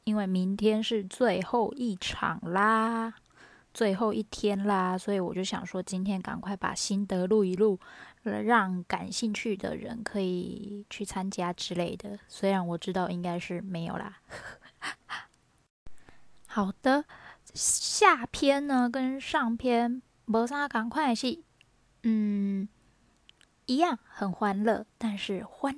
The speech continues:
乐等级再升级。下篇的欢乐呢，是全场都会嗨呀，全场都嗨起来，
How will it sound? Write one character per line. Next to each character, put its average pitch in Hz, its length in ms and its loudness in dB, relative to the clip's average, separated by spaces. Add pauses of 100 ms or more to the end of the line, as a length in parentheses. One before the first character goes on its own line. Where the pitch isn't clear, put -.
乐 277 240 2
等 170 320 -2
级 190 360 -4
再 269 360 0
升 339 440 0
级。 208 420 0 (1300)
下 320 320 6
篇 302 240 2
的 285 120 4
欢 269 300 2
乐 269 360 4
呢， 196 260 2
是 196 500 4
全 185 580 4
场 - 460 0 (340)
都 185 280 4
会 196 400 2
嗨 226 640 6
呀， 294 440 4 (800)
全 196 260 0
场 196 280 2
都 190 120 2
嗨 196 360 0
起 190 140 -2
来， - 100 -6